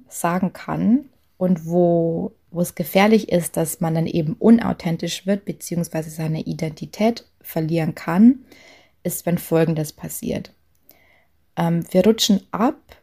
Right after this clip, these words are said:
in eine komplett andere Identiz-, Identität, und zwar aufgrund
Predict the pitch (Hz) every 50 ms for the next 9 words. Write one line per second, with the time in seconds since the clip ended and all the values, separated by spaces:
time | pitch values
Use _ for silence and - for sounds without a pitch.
0 | _ _ _ _ - 185 180 180 180 - - 175 180 180 175 175 175 170 - _
1 | - - 185 175 - - 190 190 196 196 - - _ _ 175 185 196 202 208 202
2 | 190 190 - - 175 - 185 175 180 - - 151 - - - - - _ _ -
3 | - 170 - - _ _ - 180 175 185 185 185 - - - - 196 190 175 175
4 | - 175 170 - - - 170 170 170 - 165 160 - - - - - 185 202 220
5 | 240 269 311 392 392 - -